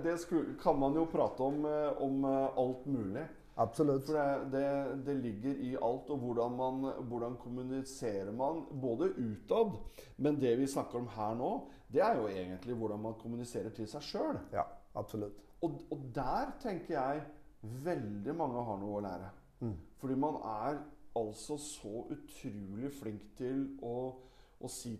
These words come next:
Speaker 1: till sig själv att, vet du vad, det här kommer inte att gå.
Speaker 2: Vet du varför de flesta som röker aldrig provar att sluta?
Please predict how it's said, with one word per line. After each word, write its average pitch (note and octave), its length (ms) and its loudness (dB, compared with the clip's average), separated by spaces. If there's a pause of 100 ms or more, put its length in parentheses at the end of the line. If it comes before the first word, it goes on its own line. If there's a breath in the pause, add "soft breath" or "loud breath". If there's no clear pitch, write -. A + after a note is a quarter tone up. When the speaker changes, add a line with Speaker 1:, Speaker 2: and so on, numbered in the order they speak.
Speaker 1:
till A#2+ 80 -12
sig C3 180 -4
själv A#2 260 0
att, B2 160 0
vet B2 160 -6
du C#3+ 60 -2
vad, G3 120 4
det C4+ 60 -2
här C#3 200 0
kommer A#2+ 160 -6
inte - 160 -10
att A#2 80 -6
gå. D3+ 120 -8 (840)
Speaker 2:
Vet C3+ 280 6
du G#3 100 8
varför E3+ 440 8
de C#3 140 4
flesta C#3 480 2
som C#3 180 0
röker B2 560 4
aldrig C3+ 460 2
provar C3 360 2
att A2 60 -4
sluta? D3+ 360 -2